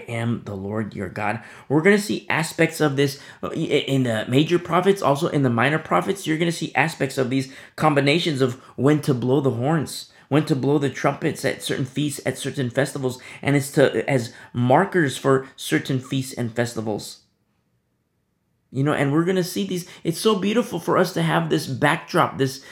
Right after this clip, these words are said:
uh, uh, a foundation, so to speak, of the law, because now we're gonna have a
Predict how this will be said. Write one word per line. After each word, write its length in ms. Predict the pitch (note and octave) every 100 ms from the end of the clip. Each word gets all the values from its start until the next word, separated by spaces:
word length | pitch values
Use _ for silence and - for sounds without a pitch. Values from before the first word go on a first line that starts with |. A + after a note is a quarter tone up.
| -
uh, 40 | -
uh, 640 | - A#2+ B2 G#2+ A2+ G2+ E2+
a 80 | A#2
foundation, 800 | - A#2+ B2+ A#2+ D3 C#3 E3+ F3
so 180 | - E3+
to 80 |
speak, 440 | F3 - G#3 A3+ - _ _ - - _ -
of 160 | B2
the 100 | A#2+
law, 520 | A2+ A2 A#2+ G3 G#3+ - _ _ - _
because 400 | D#3 D#3 F3+ D#3+
now 280 | D#3 D3+ F#3
we're 160 | F#3+ F#3
gonna 240 | F3 D#3+
have 320 | D#3 D#3 E3
a 300 | - C#3+ C3+